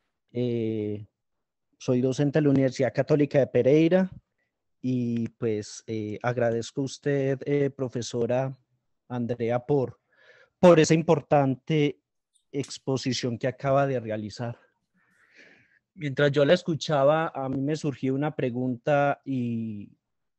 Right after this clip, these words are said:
es que siempre se ha advertido que las escuelas helenísticas, eh, han sido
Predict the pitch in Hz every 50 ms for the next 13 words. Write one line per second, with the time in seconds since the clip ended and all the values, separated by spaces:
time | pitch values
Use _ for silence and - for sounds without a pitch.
0 | _ _ _ 135 131 127 - - - - 175 170 170 170 160 160 - _ _ _
1 | _ _ _ _ _ _ _ _ _ _ _ _ _ _ _ _ _ _ _ _
2 | _ _ _ _ _ _ _ _ _ _ _ _ _ _ _ _ _ _ _ _
3 | _ _ _ _ _ _ _ _ _ _ _ _ _ _ _ _ _ _ _ -
4 | - - 170 160 156 147 - 180 175 160 - 175 170 165 147 151 175 170 156 -
5 | _ 180 165 147 135 131 123 127 - _ _ _ _ _ _ _ _ _ _ _
6 | _ - - 143 135 135 131 127 123 127 127 127 - 135 127 - - _ - 139
7 | 131 135 147 160 156 - 151 135 127 123 120 131 131 123 - - 175 156 - 165
8 | 151 143 143 139 - - _ 117 113 113 110 110 107 - _ _ _ _ _ 123
9 | 135 135 123 - - - 165 160 151 143 156 156 156 151 151 151 -